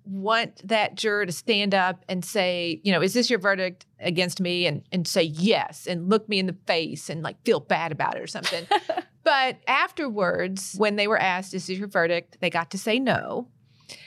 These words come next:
And both of those jurors came into the courtroom afterwards because they're allowed to come speak to us.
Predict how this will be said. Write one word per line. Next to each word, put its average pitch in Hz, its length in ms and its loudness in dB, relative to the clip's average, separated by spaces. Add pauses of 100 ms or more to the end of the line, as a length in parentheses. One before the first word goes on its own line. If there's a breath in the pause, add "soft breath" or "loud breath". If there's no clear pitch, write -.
(240 loud breath)
And 208 480 0
both 220 260 4
of 262 120 -4
those 233 600 0
jurors 202 480 2
came 202 260 2
into 220 160 -2
the 226 80 2
courtroom 220 400 0
afterwards 180 680 -2
because 180 300 -2
they're 175 120 4
allowed 175 320 0
to 196 40 -8
come 196 220 -2
speak 196 320 -4
to - 140 -2
us. 170 420 -2